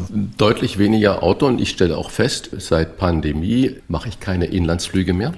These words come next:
Ich fahre mit der Bahn und, äh, ich achte darauf beim Autofahren auch auf die Geschwindigkeit, auch wenn ich zu einem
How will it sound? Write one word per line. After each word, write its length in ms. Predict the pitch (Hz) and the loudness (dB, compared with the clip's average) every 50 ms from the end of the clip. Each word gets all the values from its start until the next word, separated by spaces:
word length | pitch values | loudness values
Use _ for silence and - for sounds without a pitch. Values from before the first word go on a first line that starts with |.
| - - | -8 -8
Ich 180 | - - - | -8 -6 -4
fahre 400 | - 85 85 85 82 82 - - | -2 0 0 0 0 -2 -4 -6
mit 160 | 64 76 - | -6 -6 -6
der 80 | 78 73 | -6 -6
Bahn 380 | - - - 85 113 156 185 180 - - - - - - - - - - - - | -4 -4 -2 -2 -2 -2 -4 -6 -8 -12 -10 -8 -6 -4 -4 -4 -4 -6 -4 0
und, 420 | - 101 101 101 98 98 - - - - | 4 4 6 6 4 2 -2 -4 0 2
äh, 240 | 104 101 98 101 104 | 4 6 6 4 4
ich 340 | - 104 101 - - - - | 2 0 -2 -4 -4 -4 -2
achte 420 | - 92 - - - - 113 110 | -2 -2 -2 -4 -4 -2 0 0
darauf 640 | 107 110 101 101 - - 98 95 101 - - - | 2 0 0 0 0 0 2 4 4 6 6 6
beim 200 | - 95 92 87 | 6 4 4 2
Autofahren 640 | - - 92 95 - 107 - - - 101 107 110 - - | 2 0 -2 -2 -2 -4 -4 -2 0 0 0 0 -2 -2
auch 320 | 98 95 - - - - | -4 -4 -4 -8 -8 -6
auf 180 | - 95 - - | -6 -6 -4 -4
die 120 | 95 90 | -6 -6
Geschwindigkeit, 880 | - 104 104 - - 92 92 101 107 - - 151 185 226 - - - - - - - - | -4 -4 -4 0 0 0 0 0 -2 -4 -4 -4 -4 -4 -6 -10 -14 -14 -16 -8 -2 0
auch 220 | 110 110 - - | 0 0 2 2
wenn 160 | 95 98 104 | 2 4 4
ich 260 | 104 98 90 - - - - | 4 2 0 -2 -6 -10 -8
zu 180 | - - - | -8 -6 -4
einem 280 | - 92 87 85 80 | -2 0 0 0 0